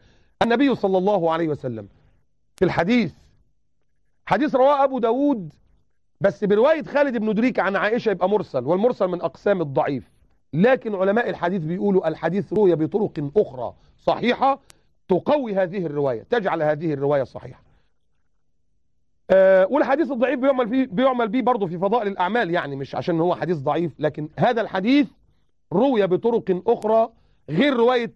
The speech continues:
آه، خالد بن دريك عن عائشة تجعلها صحيحة، عن أسماء بنت أبي ب-، أبو بكر الصديق، آه، عن السيدة عائشة، عن السيدة عائشة تقول: "دخلت ع-، ع-، أسماء بنت أبي بكر الصديق على النبي صلى الله عليه وسلم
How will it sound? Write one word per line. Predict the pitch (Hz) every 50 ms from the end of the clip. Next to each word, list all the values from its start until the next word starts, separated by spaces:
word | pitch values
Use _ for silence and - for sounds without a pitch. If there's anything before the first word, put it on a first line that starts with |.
| _ -
آه، | 180 180 175 170
خالد | 156 196 220 226 196 175
بن | 180 180 180
دريك | 160 202 214 - 170
عن | 165 170 160
عائشة | 135 160 165 165 147 - - - _ _ _ _ _ _ _ -
تجعلها | 156 143 156 170 196 170 151 151 151 - _
صحيحة، | _ - 143 - 165 226 233 - 220 226 214 - _ _ _ _ _ _ _ _ _ _ -
عن | 143 156 185 226 240 233 220 220
أسماء | 190 190 - - 185 226 262 254 208
بنت | 170 185 185 143 -
أبي | 190 208 185 180
ب-، | 160 170 170 -
أبو | 170 170
بكر | 160 196 - - 165
الصديق، | 160 139 - - 143 127 127 170 156 131 - - - _ _ _ _ _ _ _ 147
آه، | 156 156 156
عن | 156 170 190
السيدة | 185 143 - 208 254 240 202
عائشة، | 185 202 226 254 - - 120 92 90 _ _ _ _ _ _ _ _ _ _ _ _ _ _ -
عن | 131 160 180 190
السيدة | 180 - - 202 247 247 254
عائشة | 202 190 190 196 220 254 151 202 190
تقول: | 156 - 170 - - 226 247 233 196 160
"دخلت | - - - 208 190 185 170 - 156
ع-، | 156 170 175 170 170 - -
ع-، | 151 156 - - 147
أسماء | 131 - - 185 233 240 220 -
بنت | 139 151 160 147 -
أبي | 170 180 185 190
بكر | 175 214 208 - 175
الصديق | 175 147 - - 165 147 135 151 233 262 254 - - 160
على | 147 165 165
النبي | 156 165 175 180 214 185 151
صلى | - 160 151 151 151
الله | 156 165 196 185 170
عليه | 151 165 160
وسلم | 143 - 214 240 240 247 240 226